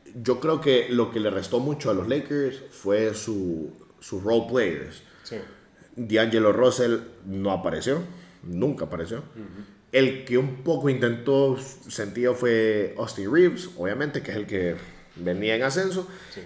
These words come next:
Speaker 1: Y a mí me pareció una medida a la desesperada ver a Darvingham en el juego cuatro, cambiar la rotación,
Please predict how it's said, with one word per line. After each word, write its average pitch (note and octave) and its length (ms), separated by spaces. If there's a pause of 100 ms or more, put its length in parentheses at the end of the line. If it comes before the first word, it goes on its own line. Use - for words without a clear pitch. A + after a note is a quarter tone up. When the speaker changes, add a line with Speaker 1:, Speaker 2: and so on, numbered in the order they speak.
(160)
Speaker 1:
Y G3 360
a C#3 80
mí C#3+ 120
me F3 120
pareció E3+ 540
una D3 260
medida B2+ 460
a A2 100
la F2+ 440
desesperada A2 1040
ver G#2+ 240
a F#2+ 60
Darvingham A2+ 600
en F2 80
el F2+ 160
juego A#2 260
cuatro, D3+ 320
cambiar G#2 300
la A2+ 80
rotación, A2 540